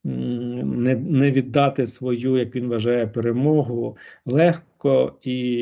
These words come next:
він розраховує її вирвати. Да? Тому в цей період, е, Сполучені Штати будуть зациклені самі на собі.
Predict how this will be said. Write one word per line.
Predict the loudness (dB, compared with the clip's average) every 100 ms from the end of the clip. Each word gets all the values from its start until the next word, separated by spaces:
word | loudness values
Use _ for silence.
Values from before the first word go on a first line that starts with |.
| 0 -2
він | -4 -4 -4 -4
розраховує | -4 -4 -2 0 2 4
її | 4
вирвати. | 2 0 -2 -6
Да? | -4 -4
Тому | -2 -2 -2 -4
в | -8 _
цей | 2 2
період, | 2 2 6 4 2 -6 -20 -18 -20 -12 -4
е, | -2 0 -2 -4 -8 -12 -8
Сполучені | 2 2 4 0
Штати | 2 2 2
будуть | 0 0 0
зациклені | -4 -4 -2 -2 -2
самі | -4 -4
на | -2 -4
собі. | -4 -4 -6